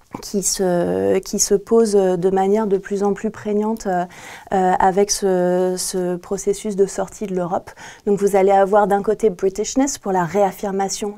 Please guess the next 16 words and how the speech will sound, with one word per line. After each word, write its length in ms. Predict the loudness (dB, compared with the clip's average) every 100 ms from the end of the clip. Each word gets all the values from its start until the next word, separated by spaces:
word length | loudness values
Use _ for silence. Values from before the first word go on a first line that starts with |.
| -10
identitaire 840 | -8 -6 -6 -8 -8 -4 -4 -6 -16 -20 -20 -6 2
et, 220 | 4 4
euh, 160 | 4 2
xénophobia 800 | 2 0 0 0 -2 2 2 2
pour 180 | 0 0
le, 540 | 2 2 2 2 0
pour 240 | -2 -6 -2
le, 380 | 0 0 0 2
le 180 | 2
rejet 400 | 2 0 0 0
des, 500 | 2 0 0 -2 -4 -6
pour 160 | -4
le 80 | -2
rejet 340 | 0 0 2 2
des 220 | 2 0
étrangers. 460 | -2 -6 -8 -10